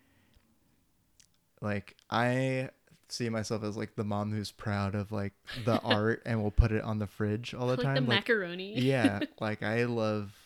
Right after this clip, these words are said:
Speaker 1: anything that my friends do, but, like, I really love the art stuff you make. And I wish I would see more of it,
Speaker 2: Okay,
Speaker 1: honestly.
Speaker 2: well,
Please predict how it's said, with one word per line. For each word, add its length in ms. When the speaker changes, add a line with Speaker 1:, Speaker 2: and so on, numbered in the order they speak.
Speaker 1:
anything 680
that 200
my 160
friends 320
do, 160
but, 140
like, 180
I 40
really 340
love 320
the 200
art 340
stuff 300
you 120
make. 200
And 400
I 100
wish 240
I 60
would 140
see 160
more 260
of 120
it, 140
Speaker 2:
Okay, 100
Speaker 1:
honestly. 320
Speaker 2:
well, 280